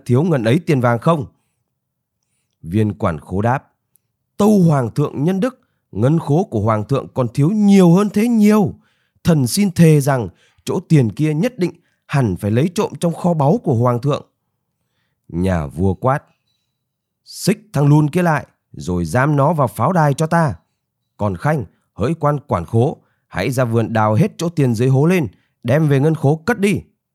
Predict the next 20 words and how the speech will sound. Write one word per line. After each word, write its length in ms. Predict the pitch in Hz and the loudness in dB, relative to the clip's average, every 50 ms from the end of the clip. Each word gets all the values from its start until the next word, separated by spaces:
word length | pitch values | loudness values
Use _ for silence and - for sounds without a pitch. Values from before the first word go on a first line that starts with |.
| _ _ _ _ _ _ _ _ _ _ _ _ _ _ _ _ _ _ _ _ _ _ _ _ | _ _ _ _ _ _ _ _ _ _ _ _ _ _ _ _ _ _ _ _ _ _ _ _
Viên 440 | - 71 73 80 104 107 104 92 - | -20 -14 -6 -2 0 0 0 -2 -2
quản 220 | - 95 82 76 69 | -4 -4 -4 -4 -6
khố 280 | - - 90 92 120 | -8 -6 -4 -2 -2
lập 180 | 131 123 104 - - | 0 -2 -2 -2 -4
tức 220 | - - - _ _ | -10 -10 -10 _ _
thi 180 | - 180 170 143 | -2 0 2 2
hành 240 | 113 104 87 78 71 | 2 0 -2 -4 -4
lệnh 200 | 76 85 92 - - - | -4 -4 -4 -4 -4 -6
đức 200 | 143 165 165 156 | -8 -6 -4 0
vua, 260 | 131 131 131 117 113 - _ _ _ _ _ _ _ | 2 2 2 2 0 -4 _ _ _ _ _ _ _
cho 120 | - 170 165 | -4 -4 -4
khuân 280 | - - 180 175 170 | 0 0 0 0 0
cả 200 | 165 - 107 76 | 0 -2 -4 -4
hũ 280 | 78 78 98 131 170 208 - | -4 -4 -2 -2 -2 -2 -2
tiền 160 | - 113 92 82 | -2 -2 -2 -2
vàng 340 | 82 92 87 78 69 65 - _ | -2 -2 -2 -4 -6 -10 -14 _
cất 200 | - 202 202 - | -8 -8 -8 -6
vào 220 | 110 101 85 73 71 | -6 -6 -6 -6 -8
kho 220 | - - 117 120 | -8 -6 -4 -2
báu. 300 | 113 - 104 104 139 185 | 0 0 0 -2 -2 -6